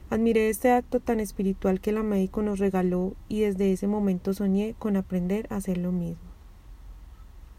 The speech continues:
Bueno, allí lo soñé, pero luego tomé la decisión de estudiar cuidado paliativo porque en mi labor diaria con el paciente oncológico sentía un vacío muy grande al no poder ayudarles cuando ellos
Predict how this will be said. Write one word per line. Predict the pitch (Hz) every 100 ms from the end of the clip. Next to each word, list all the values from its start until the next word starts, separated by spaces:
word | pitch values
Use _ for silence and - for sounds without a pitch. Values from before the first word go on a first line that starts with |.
| - - - - - - - -
Bueno, | 202 196
allí | 185 185
lo | 190 226
soñé, | 233 196 196 170
pero | - 185 180
luego | 185 190 233
tomé | 247 214
la | 190 190
decisión | 208 214 196 180
de | 180
estudiar | - 214 202 180
cuidado | - 196 196
paliativo | 220 208 196 - 202 208 233 - - - - -
porque | 233 233 233
en |
mi | 226
labor | 220 214 208
diaria | 196 214 226
con | 233 233
el | 220
paciente | 208 202 190 180
oncológico | 190 208 214 208 214 - 220 - - - -
sentía | - 214 196 202
un | 202
vacío | 220 208 220
muy | 220 220
grande | 214 214 214 214
al | 208
no | 190
poder | - 196 202
ayudarles | 208 196 190 180 185 185
cuando | - 208 190 180
ellos | 175 185 185 196 202